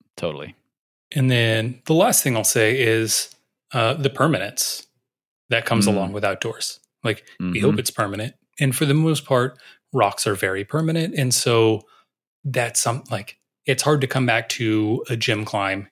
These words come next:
Speaker 2: year after year. Board
Speaker 1: Yep.
Speaker 2: climbs maybe, but even then, like, boards get swapped out, new iterations come out. Like, you know, it's, there aren't many boards that are that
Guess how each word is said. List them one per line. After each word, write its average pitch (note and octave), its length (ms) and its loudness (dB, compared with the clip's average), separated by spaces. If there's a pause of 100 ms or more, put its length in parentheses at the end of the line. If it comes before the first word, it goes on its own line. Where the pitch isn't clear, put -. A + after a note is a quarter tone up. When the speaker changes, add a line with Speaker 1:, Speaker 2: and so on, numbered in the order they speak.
Speaker 2:
year G#2+ 240 -2
after F#2+ 300 -4
year. G2+ 360 -10 (480)
Board C#3+ 340 2
Speaker 1:
Yep. D#3+ 80 -4
Speaker 2:
climbs D3+ 260 -2
maybe, A2 320 -2
but G#2+ 160 0
even C3+ 260 2
then, A2 240 -2
like, G2 340 -6 (720)
boards A2 300 0
get A2 180 0
swapped G2 400 0
out, F#2+ 300 0
new A#2+ 180 0
iterations G2+ 600 -2
come A2 180 -6
out. A2+ 260 -10 (120)
Like, G#2 340 -8 (640)
you A2 120 -6
know, F#2 240 -8 (240)
it's, - 400 -2 (560)
there C3 280 2
aren't D3 240 2
many B2+ 320 2
boards A2+ 400 0
that G2+ 180 2
are G2+ 120 0
that G2 520 -2